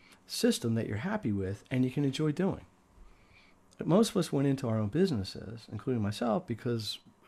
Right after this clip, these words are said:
we, we wanted to work for ourselves. We didn't want to just trade one stress for another. We wanted to feel more fulfilled, I think typically anyway. Let me talk about the three kinds of parents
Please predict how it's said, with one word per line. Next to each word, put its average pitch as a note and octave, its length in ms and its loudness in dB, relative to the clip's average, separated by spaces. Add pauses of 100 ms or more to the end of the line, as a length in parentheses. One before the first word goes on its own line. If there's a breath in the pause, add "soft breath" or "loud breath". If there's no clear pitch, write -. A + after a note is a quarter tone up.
(140)
we, A#2+ 100 -10 (140)
we A#2 80 0
wanted A2+ 360 -2
to A#2 80 -6
work E3 180 -2
for A2 120 -8
ourselves. G2 380 -12 (640)
We C#3 100 2
didn't E3+ 120 6
want C3 120 2
to A2+ 40 -2
just A2+ 140 -4
trade B2+ 480 4 (460 soft breath)
one C3+ 260 4
stress G#2+ 320 0
for G2+ 160 -4
another. B2+ 480 -4 (500 soft breath)
We A#2+ 60 -4
wanted C3 320 0
to A2+ 220 -4
feel A#2 240 -2
more A2+ 140 0
fulfilled, - 520 -2 (320)
I G#2 100 -2
think G2 220 -6
typically G2+ 440 -6
anyway. G2 420 -2 (1120 loud breath)
Let F#3+ 60 6
me G#3+ 60 6
talk A#3 280 4
about E3+ 220 2
the B2 100 0
three D3+ 320 0
kinds B2+ 400 0
of G#2 100 -6
parents G2 680 -4